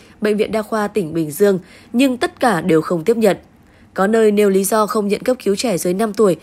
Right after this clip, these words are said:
vì không có chuyên khoa, chỗ thì đang cấp cứu điều trị bệnh nhân covid mười chín nên không tiếp nhận bệnh nhân thông thường. Sau cùng, chỉ có phòng khám sản phụ Nhi khoa Sài Gòn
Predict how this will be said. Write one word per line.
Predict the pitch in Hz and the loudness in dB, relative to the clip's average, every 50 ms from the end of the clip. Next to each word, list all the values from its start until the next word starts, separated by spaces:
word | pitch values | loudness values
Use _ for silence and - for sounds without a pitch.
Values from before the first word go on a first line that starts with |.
| - - _ - | -10 -20 _ -4
vì | 190 208 202 | 0 0 0
không | - - 277 254 | 0 -2 -2 -2
có | 226 214 202 | 0 -2 -2
chuyên | 196 - 254 220 202 | -2 -2 -4 -4 -4
khoa, | - 214 208 208 190 175 - - - - - - - | -2 -2 0 0 0 -2 -6 -14 -20 -20 -20 -12 -6
chỗ | - - - | -2 0 0
thì | 277 277 240 | 0 0 -2
đang | 202 208 208 196 202 - - | -2 -2 -2 -4 -6 -6 -2
cấp | - 285 285 - | 0 0 0 0
cứu | - 202 190 233 | 0 0 2 2
điều | 226 262 220 175 | 2 2 2 2
trị | - 208 190 | 0 -2 -4
bệnh | 190 - 185 | -4 -4 -2
nhân | 190 202 180 | -2 -4 -2
covid | - 202 185 226 277 269 | -2 -2 -2 0 0 0
mười | 247 208 165 | 2 0 0
chín | - - 190 175 175 247 285 - - - - - - | 0 0 0 0 0 0 -2 -6 -10 -20 -14 -4 -2
nên | 247 254 240 | 0 0 0
không | - 269 247 240 | 0 -2 -2 -2
tiếp | 320 320 | -2 -2
nhận | 285 262 226 - 190 | 0 -2 -2 -2 -4
bệnh | 190 - | -4 -2
nhân | 196 202 190 170 | -2 -2 -2 -2
thông | 202 196 185 185 | -2 -2 -2 -2
thường. | 202 196 185 170 151 - - _ _ _ - - _ | 0 0 0 0 -2 -4 -10 _ _ _ -20 -20 _
Sau | - - 294 285 277 | -4 0 0 0 2
cùng, | - 247 214 196 | 2 0 0 0
chỉ | - 190 165 | 0 -2 -2
có | - 180 185 | -2 -2 -2
phòng | - 233 196 170 | -2 -4 -4 -4
khám | - 185 165 175 214 | -4 -4 -4 -4 -2
sản | 226 - 240 208 165 151 | -4 -4 -4 -4 -4 -6
phụ | - - 208 196 175 - | -6 -4 -4 -4 -2 -2
Nhi | 196 202 202 | -4 -2 -2
khoa | 190 - 208 196 | -2 -2 -4 -4
Sài | - 196 175 156 | -2 -2 -4 -2
Gòn | 170 175 165 156 | -2 -2 -2 -2